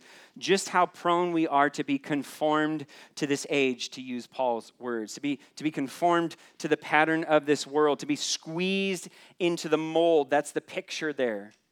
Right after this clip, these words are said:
of the cultural mindset that we're, we're, we're bombarded with every single day from every single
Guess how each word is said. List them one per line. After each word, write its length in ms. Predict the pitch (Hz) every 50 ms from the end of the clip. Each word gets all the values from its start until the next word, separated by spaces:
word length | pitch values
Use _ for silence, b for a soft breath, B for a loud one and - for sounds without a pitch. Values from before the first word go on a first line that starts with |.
| _ _ _ _ _ _ _ _ _ _ _ _ _ _ _ _ _ _ _ _ _ _ _ _ _ _ _ _ _ _ _ _ _ -
of 120 | 123 120
the 80 | 123 120
cultural 400 | - - 139 139 - - 135 127
mindset 460 | 127 127 127 131 127 - 127 127 -
that 120 | 127 127 117
we're, 200 | 120 120 120 131 _ -
we're, 180 | 131 135 127 _ -
we're 160 | 127 123 120
bombarded 640 | 113 123 117 117 110 107 117 127 143 151 147 131 120
with 300 | 120 120 117 113 107 - -
every 320 | 117 123 123 127 135 135
single 320 | - - 135 131 131 131 127
day 260 | 123 117 110 107 104
from 380 | 104 - - 107 101 101 95 _
every 300 | - 113 107 113 117 117
single 420 | 107 - - 113 107 107 104 104